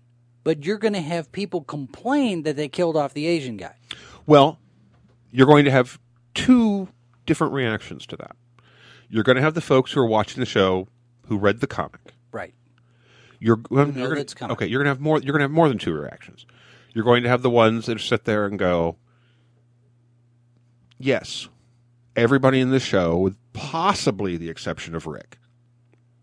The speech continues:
Speaker 2: possibly, I haven't seen what Andrew Lincoln's contract looks like, um,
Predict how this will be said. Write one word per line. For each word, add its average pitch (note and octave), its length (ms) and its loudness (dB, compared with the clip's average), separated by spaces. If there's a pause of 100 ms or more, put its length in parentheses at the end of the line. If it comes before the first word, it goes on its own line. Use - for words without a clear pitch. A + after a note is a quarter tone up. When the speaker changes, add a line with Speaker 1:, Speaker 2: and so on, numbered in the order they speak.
(920)
Speaker 2:
possibly, - 720 -4 (920)
I D2 60 -20
haven't D2+ 180 -16
seen F2+ 120 -12
what E2+ 140 -8
Andrew F2+ 200 -4
Lincoln's E2+ 260 -6
contract - 420 -6
looks - 180 -20
like, - 960 -20
um, F2+ 360 0